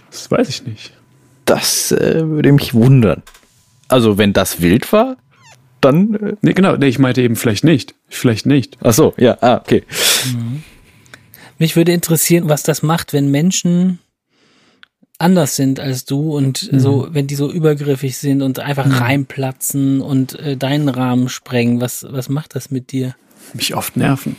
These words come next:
Speaker 3: Ja?
Speaker 1: Aber ja, schon. Also ich sehe das aber auch wiederum sehr distanziert mittlerweile, dass es vollkommen okay ist, dass Menschen das machen.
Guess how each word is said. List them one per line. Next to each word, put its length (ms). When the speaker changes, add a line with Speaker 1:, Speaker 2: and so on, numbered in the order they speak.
Speaker 3:
Ja? 180
Speaker 1:
Aber 420
ja, 340
schon. 400
Also 220
ich 160
sehe 200
das 180
aber 220
auch 260
wiederum 400
sehr 420
distanziert 560
mittlerweile, 520
dass 180
es 220
vollkommen 480
okay 240
ist, 120
dass 120
Menschen 280
das 140
machen. 340